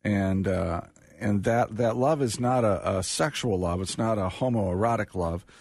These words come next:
It is a friendship, brotherly love that they had between them. And I think it existed in part, like, like, like we've just said, because they were so similar in so many, uh, ways.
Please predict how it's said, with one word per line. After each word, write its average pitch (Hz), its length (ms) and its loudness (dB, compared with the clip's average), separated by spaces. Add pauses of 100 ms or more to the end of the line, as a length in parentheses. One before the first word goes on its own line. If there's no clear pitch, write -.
(180)
It 110 160 0
is 101 200 2
a 95 120 0
friendship, 127 880 -2 (340)
brotherly 113 640 2
love 82 440 -6 (340)
that 110 360 0
they 101 120 0
had 104 320 2
between 131 460 0
them. 87 300 -2 (460)
And 117 200 2
I 110 80 4
think 160 280 -2
it 123 120 0
existed 123 500 -2
in 98 160 0
part, 107 400 0
like, 107 260 -6
like, 107 280 -2
like 98 240 -2
we've 98 100 -4
just - 240 -4
said, 95 260 0
because 92 400 -4
they 104 140 -2
were 95 140 -4
so 107 280 -2
similar 101 640 -2 (380)
in 101 160 0
so 123 280 0
many, 98 340 0 (180)
uh, 87 220 0
ways. 85 480 -4